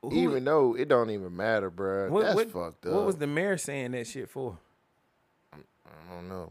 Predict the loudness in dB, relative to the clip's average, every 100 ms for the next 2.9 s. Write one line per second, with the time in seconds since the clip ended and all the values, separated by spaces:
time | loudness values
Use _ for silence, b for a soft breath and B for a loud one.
0 | -14 -16 -16 -18 _ _ -20 -20 -20 -20
1 | _ _ b b -2 2 4 4 2 0
2 | -12 -20 -6 -2 2 2 2 -2 -6